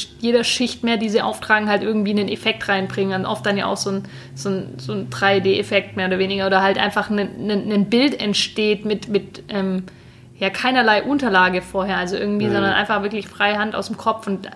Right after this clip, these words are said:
Speaker 1: Riesenbilder, wo die wirklich dann nochmal weggehen, die laufen hin, gehen nochmal ein Stück zurück, dann machen die wieder was, dann gehen sie nochmal weg und es ist einfach
Speaker 2: Ja, und es ist
Speaker 1: wahnsinnig
Speaker 2: natürlich,
Speaker 1: begeisternd. Also ich find
Speaker 2: ja,
Speaker 1: das
Speaker 2: es hat auch
Speaker 1: super
Speaker 2: diesen
Speaker 1: krass
Speaker 2: Mega-Effekt, dass wenn du halt, je mehr du sprayst und je schlechter deine Maske ist, desto besser wird dein Blick auf das Bild, weil du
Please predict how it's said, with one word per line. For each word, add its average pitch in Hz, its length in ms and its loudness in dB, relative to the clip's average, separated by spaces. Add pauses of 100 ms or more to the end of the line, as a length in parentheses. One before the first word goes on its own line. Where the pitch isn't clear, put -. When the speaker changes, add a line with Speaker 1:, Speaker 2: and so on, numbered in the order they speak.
(120)
Speaker 1:
Riesenbilder, 233 720 4
wo 196 60 2
die 190 140 0
wirklich 202 240 -4
dann 202 120 -2
nochmal 202 280 2
weggehen, 226 400 0
die 202 40 -4
laufen 202 300 -2
hin, 233 300 0 (240)
gehen 214 140 0
nochmal 196 240 2
ein 190 60 0
Stück - 300 -8
zurück, 233 300 -2
dann 208 100 2
machen 240 240 2
die 233 100 4
wieder 220 140 0
was, 220 160 0
dann 196 120 -4
gehen 190 100 -2
sie 208 60 -4
nochmal 202 180 -2
weg 226 180 0
und 196 140 -4 (360)
es 202 180 -4
ist - 120 -6
einfach 190 320 -2
Speaker 2:
Ja, 120 200 4
und 226 40 4
es 247 60 4
ist 247 100 2
Speaker 1:
wahnsinnig 147 300 4
Speaker 2:
natürlich, 139 180 6
Speaker 1:
begeisternd. 220 460 2
Also 190 180 -2
ich 208 120 -8
find - 100 0
Speaker 2:
ja, 117 60 2
Speaker 1:
das - 80 -2
Speaker 2:
es 143 60 6
hat 143 60 8
auch 139 120 6
Speaker 1:
super 139 100 2
Speaker 2:
diesen 123 140 2
Speaker 1:
krass 120 100 4
Speaker 2:
Mega-Effekt, 135 560 0
dass 120 100 -6
wenn 123 160 0
du 117 80 4
halt, 113 240 0
je 120 100 0
mehr 120 180 4
du 120 100 2
sprayst 135 560 2
und 120 60 4
je 117 100 2
schlechter 131 360 0
deine 117 200 0
Maske 123 360 -2
ist, 139 300 -2 (540)
desto 113 600 2 (140)
besser 123 320 2
wird 123 140 0
dein 113 120 4
Blick 123 220 0
auf 123 120 2
das - 120 -8
Bild, 117 220 2
weil 113 100 4
du 110 380 0